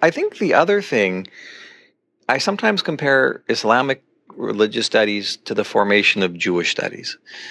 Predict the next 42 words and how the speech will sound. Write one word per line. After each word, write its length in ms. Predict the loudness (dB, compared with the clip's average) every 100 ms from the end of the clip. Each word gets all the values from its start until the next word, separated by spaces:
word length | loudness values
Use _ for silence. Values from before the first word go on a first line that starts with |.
| -16 -18 -20 -8
uh, 340 | 0 2 2 0
another 240 | 0 0
topic 340 | 2 0 0 -2
I've 140 | 0
written 200 | -2 -4
about. 380 | -8 -6 -6 -8 _ _ _ -2
And 240 | -2 -2 0
I 80 | 2
think 160 | 2
as 100 | 2
some 140 | 2 0
of 100 | 2
my 140 | 0
colleagues 320 | 2 2 2
have 120 | 0 0
said, 200 | 0 0
I'm, 160 | 0 2
I'm 220 | 0 2
no 120 | 2
less 200 | 4 2
charitable 340 | 2 2 2 0
with 120 | -2
the 100 | -2
study 180 | -2 -2
of 100 | -2
Judaism 600 | 0 0 0 -4 -10 -14 -10
than 160 | -2 0
I 120 | 2
am 180 | 2 0
with 140 | -4
the 100 | -4
study 260 | 0 2 2
of 100 | 0
Islam. 400 | 0 0 0 -2
So 160 | -2
I'm 160 | -2 -2
an 100 | -6
equal 300 | -8 -6 0
opportunity, 1000 | 0 0 -4 -4 -4 -4 -4 -4 -2 0
uh, 60 | 0 0 -2 -6 -6
uh, 120 | -6 -4
critic. 460 | 0 0 -2 -10